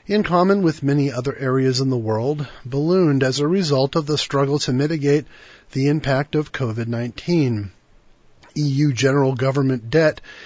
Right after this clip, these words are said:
has dramatically increased from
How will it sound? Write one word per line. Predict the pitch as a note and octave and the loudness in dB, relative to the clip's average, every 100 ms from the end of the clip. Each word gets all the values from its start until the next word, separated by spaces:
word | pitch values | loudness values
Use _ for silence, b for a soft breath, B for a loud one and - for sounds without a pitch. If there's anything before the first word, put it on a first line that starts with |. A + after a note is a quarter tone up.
| B B | B B
has | E3+ E3+ | -2 0
dramatically | G3 E3 D3+ F#3+ G#3 - D#3 | 2 4 4 4 4 2 2
increased | G3 G#3 - D#3 A#2 - - | 2 0 0 0 0 -4 -6
from | - C#3+ C3 | -2 0 0